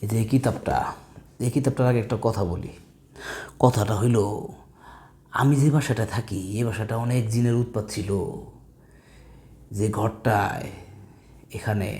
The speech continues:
যেখানে বসে আজকে এই ভিডিওটা করতেছি, তো এখানে আমি আসার পর থেকে জিন, এই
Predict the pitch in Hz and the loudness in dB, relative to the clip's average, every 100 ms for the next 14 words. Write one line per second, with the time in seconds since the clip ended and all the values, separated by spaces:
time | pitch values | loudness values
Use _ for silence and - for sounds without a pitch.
0 | - - - - 107 107 107 104 110 - | -12 -18 -18 -8 -6 -2 0 2 2 2
1 | 101 - 101 95 101 107 92 101 107 - | -2 0 -2 0 2 2 2 -2 -6 -8
2 | - - - - - - - - - - | -10 -10 -10 -14 -20 -20 -20 -20 -20 -20
3 | - - - - - - - 135 120 98 | -20 -20 -20 -20 -20 -20 2 6 6 4
4 | 98 104 - - - _ _ _ _ - | 0 -6 -14 -20 -20 _ _ _ _ -8
5 | 127 135 151 143 143 139 143 135 147 - | -2 2 4 4 4 2 0 0 0 0
6 | 113 120 104 104 - - - _ - - | -2 0 -2 -4 -8 -16 -20 _ -20 -20
7 | - - - - - 123 127 110 98 - | -20 -20 -20 -20 -2 2 4 2 -2 -6
8 | - - - - - - - _ - 92 | -12 -18 -20 -20 -20 -20 -20 _ -8 -6